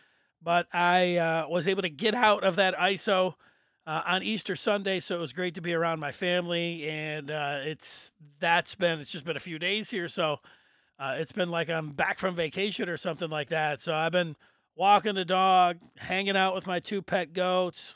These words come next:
a lot of yard work, uh, some golf, been doing some chipping in the front yard, fifty-five to seventy-five yards there. It's, uh, you know, you get a little bit better, more you practice. Who knew?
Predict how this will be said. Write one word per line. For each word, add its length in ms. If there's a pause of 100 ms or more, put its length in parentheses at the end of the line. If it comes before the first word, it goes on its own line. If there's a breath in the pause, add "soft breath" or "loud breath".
(120)
a 40
lot 180
of 60
yard 320
work, 480 (440)
uh, 120
some 340
golf, 400
been 100
doing 200
some 220
chipping 520
in 120
the 60
front 360
yard, 560 (840 soft breath)
fifty-five 720
to 80
seventy-five 760
yards 440
there. 420
It's, 300
uh, 180
you 80
know, 200 (200)
you 140
get 160
a 40
little 200
bit 160
better, 260 (260)
more 140
you 80
practice. 480
Who 100
knew? 220